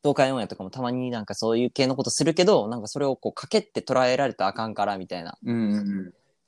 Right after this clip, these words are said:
Speaker 1: ことをなんか言ってるんよ。いや、これ賭けじゃないからね、みたいな。
Speaker 2: なんか物とかに変えたらいいんやんな。
Speaker 1: で、言っ
Speaker 2: 確か。あ、違うんかな。
Speaker 1: あ、そうなの？あ、だ、だから、あ、でも、でもそう、なんかあの、好きなもの買うとかそっち系やってん。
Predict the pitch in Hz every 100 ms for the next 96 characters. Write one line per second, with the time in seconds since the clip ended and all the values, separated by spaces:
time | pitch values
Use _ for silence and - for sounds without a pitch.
0 | _ _ - 147 101 101 107 135 - -
1 | 147 101 82 - _ _ - 113 127 -
2 | 135 247 117 113 117 90 104 95 82 76
3 | - - 143 117 147 320 202 107 98 90
4 | 87 123 107 104 95 85 76 80 82 -
5 | 151 208 - - - - _ - - _
6 | _ _ - 104 - 151 131 95 85 76
7 | - - - 95 98 - _ _ - 123
8 | 120 202 - - - - 202 175 220 156
9 | 135 104 131 98 98 104 85 _ _ -
10 | - 247 165 117 95 135 135 123 98 107
11 | - 139 120 - 78